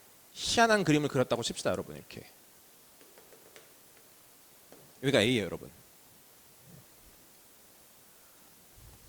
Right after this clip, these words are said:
불연속 맞죠? 불연속이죠. 물어볼게요. X가 A에서 극값이다, 극대값이다 라고 할 수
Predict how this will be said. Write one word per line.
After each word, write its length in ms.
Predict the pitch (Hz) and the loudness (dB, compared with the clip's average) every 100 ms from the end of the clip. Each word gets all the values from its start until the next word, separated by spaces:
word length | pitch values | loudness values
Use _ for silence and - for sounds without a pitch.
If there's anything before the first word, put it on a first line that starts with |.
| - - - - - - - - - - - - - | -20 -20 -20 -20 -20 -20 -20 -20 -20 -20 -20 -20 -6
불연속 320 | - 180 170 143 | 2 4 4 2
맞죠? 340 | - - - - - - - - - - - - - - | 0 -2 -8 -10 -20 -20 -20 -20 -20 -20 -20 -20 -20 -8
불연속이죠. 560 | 147 151 139 104 - - - - - - - - - - - - - - - | -2 0 0 -6 -8 -14 -20 -20 -20 -20 -20 -20 -20 -20 -20 -20 -20 -20 -6
물어볼게요. 400 | 143 165 131 202 170 | 4 4 4 0 4
X가 400 | 160 - 208 185 | 6 8 8 10
A에서 300 | 160 190 175 | 10 10 8
극값이다, 640 | 170 - 214 - 135 104 | 2 8 8 8 2 0
극대값이다 720 | - 175 226 - - 151 92 - - - - - - - - - - - - - - - - | 2 10 10 10 2 0 -4 -10 -20 -20 -20 -20 -20 -20 -20 -20 -20 -20 -20 -20 -20 -20 -8
라고 500 | 120 147 170 165 143 | 4 8 8 8 4
할 160 | 95 208 | 6 4
수 420 | - - 247 254 | 6 2 2 0